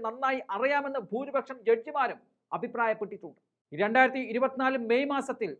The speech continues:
സൈന്യം നിയോഗിച്ച നാൽപത് മുൻ സെനറ്റർമാരാണ് ശ്വേത തവിസിനെതിരെ കേസ് ഫയൽ ചെയ്തത്. ശ്വേത തവിസിന്റെ ജനപ്രീതി കുറഞ്ഞുവെന്നതാണ് സമീപകാല സംഭവങ്ങൾ പറയുന്നത്. പൊതുജനങ്ങളുടെ അഭിപ്രായത്തിന് പ്രായോഗികമായി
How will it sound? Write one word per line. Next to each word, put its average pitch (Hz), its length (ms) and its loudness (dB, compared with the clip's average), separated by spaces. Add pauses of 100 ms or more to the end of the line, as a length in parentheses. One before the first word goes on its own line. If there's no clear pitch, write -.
(160)
സൈന്യം 247 380 -2
നിയോഗിച്ച 247 420 0
നാൽപത് 262 540 0
മുൻ 254 240 -4
സെനറ്റർമാരാണ് 254 840 -2 (240)
ശ്വേത 220 220 -2 (200)
തവിസിനെതിരെ 240 540 0 (120)
കേസ് 226 260 -2
ഫയൽ 208 180 0
ചെയ്തത്. 190 340 -6 (640)
ശ്വേത 196 220 2 (160)
തവിസിന്റെ 226 380 0
ജനപ്രീതി 247 580 -2
കുറഞ്ഞുവെന്നതാണ് 254 800 -4
സമീപകാല 233 720 -2 (340)
സംഭവങ്ങൾ 226 640 -2
പറയുന്നത്. 190 420 -6 (640)
പൊതുജനങ്ങളുടെ 277 580 6
അഭിപ്രായത്തിന് 262 800 2
പ്രായോഗികമായി 240 960 2